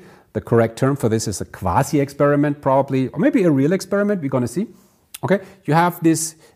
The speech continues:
these two conditions, extensive internet usage, not so extensive internet usage, and you let people do this, let's say, for one hundred days,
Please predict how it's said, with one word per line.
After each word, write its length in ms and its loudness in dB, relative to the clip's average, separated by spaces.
these 160 0
two 180 0
conditions, 760 0
extensive 520 0
internet 380 0
usage, 420 -2
not 240 -2
so 140 0
extensive 460 -6
internet 360 -2
usage, 320 -8
and 280 0
you 100 2
let 320 0
people 300 -2
do 200 0
this, 300 0
let's 200 -6
say, 380 0
for 580 0
one 180 -2
hundred 240 -2
days, 340 -2